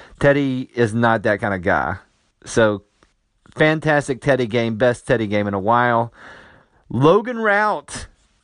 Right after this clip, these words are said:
Holy moly. Uh, I felt like I just said a few episodes ago that he played his best game. This was his best game. He scored seven points,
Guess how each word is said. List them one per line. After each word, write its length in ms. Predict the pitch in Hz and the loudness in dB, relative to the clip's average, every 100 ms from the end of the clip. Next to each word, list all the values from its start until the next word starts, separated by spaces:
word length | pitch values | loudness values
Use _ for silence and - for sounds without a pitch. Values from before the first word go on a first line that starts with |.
| _ _ _ _ _ | _ _ _ _ _
Holy 580 | - 170 196 170 135 123 | -6 0 2 2 0 -2
moly. 720 | 135 151 156 165 156 165 165 _ _ _ _ _ _ _ _ _ _ _ _ - - | -2 0 0 0 -2 -4 -12 _ _ _ _ _ _ _ _ _ _ _ _ -20 -2
Uh, 600 | 110 113 113 113 110 101 _ _ - | 0 2 2 0 -2 -4 _ _ -4
I 100 | 113 - | -4 0
felt 200 | 160 170 | 0 2
like 220 | 151 147 | 0 0
I 60 | 139 | 0
just 260 | 143 147 | -2 -2
said 180 | - 160 | 0 0
a 60 | 151 | 0
few 260 | - 156 | -4 0
episodes 460 | 151 156 156 143 117 | 0 0 -2 -2 -2
ago 260 | 113 113 107 | -2 0 0
that 340 | 104 101 - - | 0 -2 -6 -12
he 160 | 127 127 | -4 -4
played 280 | - 139 120 | 0 2 2
his 120 | 107 | -2
best 320 | 101 120 - | 0 -2 0
game. 400 | 131 123 101 107 - _ | -2 -2 -2 -8 -12 _
This 200 | 135 262 | 2 2
was 160 | 269 180 | 2 -2
his 140 | 156 | -2
best 340 | 117 120 107 101 | 0 0 0 -2
game. 480 | 107 90 78 104 - _ _ _ _ _ _ _ _ _ _ _ _ | -2 -2 -6 -10 -12 _ _ _ _ _ _ _ _ _ _ _ _
He 160 | - 170 | -6 -4
scored 420 | - 190 214 185 | -2 2 2 0
seven 640 | - - - 190 190 202 | -12 -10 0 2 2 -4
points, 720 | 180 175 165 170 180 - - | -4 0 0 0 -6 -12 -14